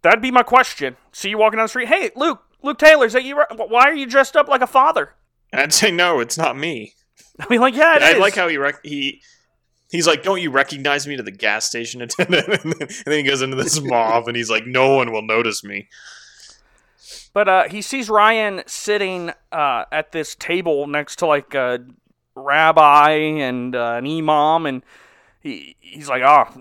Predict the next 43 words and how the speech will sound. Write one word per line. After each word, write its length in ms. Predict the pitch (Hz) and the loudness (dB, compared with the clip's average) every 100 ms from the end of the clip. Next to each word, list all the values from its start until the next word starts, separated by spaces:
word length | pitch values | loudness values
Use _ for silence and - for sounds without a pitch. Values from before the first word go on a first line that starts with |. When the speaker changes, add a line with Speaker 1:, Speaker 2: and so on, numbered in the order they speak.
| - | -12
Speaker 1:
Ryan 300 | 135 135 147 | 0 2 2
betrayed 500 | 151 - 170 151 131 | -4 -4 0 0 -2
me." 240 | 107 104 101 _ _ _ - | -12 -16 -18 _ _ _ -2
After 240 | 302 285 | -2 0
the 80 | 214 | 0
rally, 460 | 190 214 214 190 180 | 6 8 8 4 -2
John 280 | 160 208 220 | 0 0 0
gets 160 | 202 | -4
back 200 | 180 196 | 0 0
in 80 | 190 | 0
the 60 | 185 | -6
car, 400 | 196 208 185 165 | 2 4 4 2
and 140 | 175 | -6
the 60 | 175 | -6
young 220 | 175 220 220 | -4 -4 -4
priest, 500 | - 214 190 - - _ _ _ _ - | -8 -10 -10 -18 -20 _ _ _ _ -14
who's 300 | 165 190 170 | -10 -10 -2
now 200 | 175 196 | 0 0
driving 440 | 165 160 180 190 | 0 0 2 0
him 140 | 185 190 | -8 -6
around 440 | 165 156 170 165 | -2 0 0 -4
for 120 | - | -12
some 280 | 135 139 123 | -8 -8 -8
reason. 340 | 117 117 123 120 - | -10 -10 -14 -14 -8
That's 180 | 151 | 0
all 100 | 185 | 2
the 80 | 180 | 2
young 160 | 185 175 | 2 -2
priest 280 | - 185 - | -4 -10 0
does 180 | 170 160 | 0 2
the 60 | |
rest 200 | 151 147 | -2 -4
of 60 | 156 | -8
this 80 | 160 | -10
movie, 120 | 147 | -10
<laughs> 20 | |
is 100 | 147 | -8
drive 300 | - 160 160 | -2 0 0
John 220 | 156 151 | 2 0
around 320 | 135 135 135 - | 0 0 -2 -4
for 60 | |
no 180 | 139 139 | -4 -4
reason. 480 | 127 127 113 113 | -4 -8 -8 -14